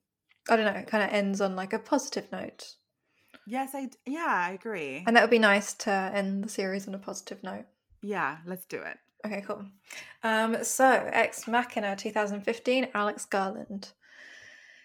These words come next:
Speaker 1: Caleb, a programmer at a major tech company, wins an office lottery to visit the home of the company's C E O, Nathan Bateman. On arrival at Nathan's secluded home in the hills, Caleb finds out he's there to be the human component in a Turing test of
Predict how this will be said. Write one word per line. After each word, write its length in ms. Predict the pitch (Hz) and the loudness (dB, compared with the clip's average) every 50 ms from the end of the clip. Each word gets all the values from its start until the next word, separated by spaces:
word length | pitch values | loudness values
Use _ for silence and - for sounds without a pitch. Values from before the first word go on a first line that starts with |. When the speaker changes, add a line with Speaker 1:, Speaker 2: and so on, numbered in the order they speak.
| - - - - _ _ _ _ _ - | -20 -20 -20 -20 _ _ _ _ _ 0
Speaker 1:
Caleb, 520 | - 269 262 269 233 208 214 233 277 269 - | 6 10 10 12 10 10 8 6 6 6 4
a 100 | - 220 | 2 2
programmer 520 | 214 - 240 233 226 233 226 220 220 220 214 | 4 8 8 8 10 10 10 8 8 8 6
at 160 | 208 214 214 | 4 4 4
a 40 | 208 | 4
major 300 | 214 220 240 240 240 233 | 6 6 6 6 4 2
tech 240 | - - 208 190 - | 2 2 0 -2 0
company, 560 | - 214 202 202 196 - 208 208 208 202 202 | -2 -2 -2 -2 -2 -2 -2 -2 -2 -2 -2
wins 280 | 214 214 208 202 202 196 | 0 0 0 0 0 -2
an 60 | - | 0
office 360 | - 233 233 - 254 - - | 0 0 0 0 -2 -2 2
lottery 440 | - 202 208 - - 220 208 202 202 | 0 0 0 0 0 0 2 2 2
to 120 | 202 - - | 0 -2 -4
visit 220 | - 208 208 208 | -4 -2 -2 -2
the 80 | - 220 | -2 -2
home 300 | 208 - 220 214 208 202 | 0 2 2 2 2 0
of 80 | 202 - | -2 -4
the 60 | 220 | -6
company's 480 | 214 - 214 196 196 - 196 202 202 - | -4 -2 -4 -4 -4 -6 -6 -6 -6 -4
C 360 | - - 226 226 226 220 214 | 0 2 2 4 4 6 6
E 40 | 208 196 | 6 6
O, 200 | 190 190 196 202 | 6 4 2 0
Nathan 420 | 196 190 190 190 - - 202 196 190 | -2 -2 -4 -2 -2 -2 -2 -2 0
Bateman. 500 | 190 190 - - - - - - 202 - _ _ _ _ _ - - - - _ _ | 0 -2 -2 -4 -8 -10 -10 -12 -14 -18 _ _ _ _ _ -20 -20 -20 -20 _ _
On 80 | 226 220 | 2 4
arrival 540 | 220 226 233 233 240 233 240 247 247 240 233 - | 8 10 12 12 10 10 8 8 8 8 8 8
at 120 | 170 - | 6 4
Nathan's 460 | 208 208 208 208 196 - 208 196 196 - | 2 2 0 0 0 -2 -4 -4 -4 -4
secluded 380 | 220 - - 233 233 226 226 | -2 6 8 8 8 8 6
home 240 | - 214 202 190 185 | 4 2 2 2 2
in 100 | 185 185 | 0 -2
the 60 | 190 | -4
hills, 520 | 196 - 202 185 - - 196 202 202 - - - | -4 -2 -2 -2 -2 -2 -2 -2 -4 -6 -8 -4
Caleb 340 | - 226 220 220 220 214 - | 0 4 6 6 6 4 4
finds 300 | - 214 202 202 196 202 | 4 4 4 4 2 2
out 180 | 202 - - 208 | 2 0 0 -2
he's 200 | - 208 202 - | -6 -10 0 4
there 220 | 220 220 214 220 | 6 6 6 6
to 140 | 214 - - - | 4 0 0 2
be 80 | 208 | 2
the 80 | 208 220 | 2 2
human 400 | 226 - 277 277 285 285 285 277 | 0 0 0 0 2 2 2 0
component 580 | 269 285 262 - - 202 202 202 196 202 196 - | 0 -2 -4 -4 -2 -2 0 0 0 -2 -2 -2
in 120 | - 196 | -2 -2
a 60 | 196 | -2
Turing 420 | 190 196 - - 254 247 240 226 220 | -2 -4 2 6 6 6 6 4 2
test 320 | - - 180 180 - - - | 0 -4 -6 -6 -6 -8 -8
of 120 | 185 - | -8 -6